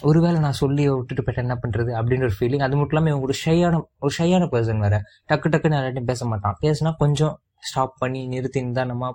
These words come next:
பொறுமையா பேசுவான். இவங்க, இவங்க வந்து நம்ம தப்பா நினைச்சிடக்கூடாது அப்படின்ற மாதிரி வார்த்தைகளை பார்த்து பார்த்து பேசுவான். So, அப்படிப்பட்ட பையன் இங்க வச்சு ப்ரப்போஸ் பண்ண உடனே ரெண்டு பேருக்குமே ஷாக்.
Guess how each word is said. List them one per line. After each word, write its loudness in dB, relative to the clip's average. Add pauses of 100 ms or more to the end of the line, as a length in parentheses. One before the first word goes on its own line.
பொறுமையா 2
பேசுவான். -8 (420)
இவங்க, 2
இவங்க 2
வந்து 4
நம்ம 0
தப்பா -2
நினைச்சிடக்கூடாது -2
அப்படின்ற -2
மாதிரி -2
வார்த்தைகளை -2
பார்த்து -2
பார்த்து -6
பேசுவான். -4 (400)
So, 2 (1080)
அப்படிப்பட்ட 2
பையன் 0
இங்க 0
வச்சு 0
ப்ரப்போஸ் -2
பண்ண -2
உடனே -4 (540)
ரெண்டு 4
பேருக்குமே 0 (100)
ஷாக். 0